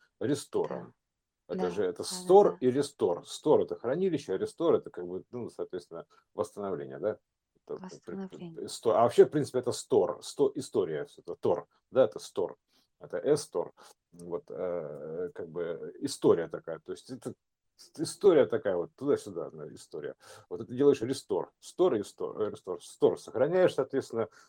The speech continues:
Speaker 1: рестор восстанавливаешь. Ну, там делаешь, э, do, undo, короче, вс-, и что там такого?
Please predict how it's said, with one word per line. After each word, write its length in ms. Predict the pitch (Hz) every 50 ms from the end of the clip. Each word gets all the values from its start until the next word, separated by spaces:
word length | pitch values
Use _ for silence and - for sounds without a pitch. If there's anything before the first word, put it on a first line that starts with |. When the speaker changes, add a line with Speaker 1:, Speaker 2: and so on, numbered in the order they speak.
| _ _
Speaker 1:
рестор 400 | - 90 98 - - - 156 143
восстанавливаешь. 720 | 127 110 - - - 98 95 90 82 78 82 82 80 -
Ну, 80 | - 87
там 200 | - 101 95 87 85
делаешь, 300 | 123 156 160 139 - -
э, 120 | 98 85 101
do, 300 | 107 101 135 165 160 131
undo, 220 | 117 107 98 - 85
короче, 300 | - 95 92 87 - - -
вс-, 180 | - - - _ _ - - 131 -
и 120 | - 147 139
что 240 | - - - 127 117
там 160 | - 117 104 101
такого? 480 | 110 92 - 101 98 104 110 117 113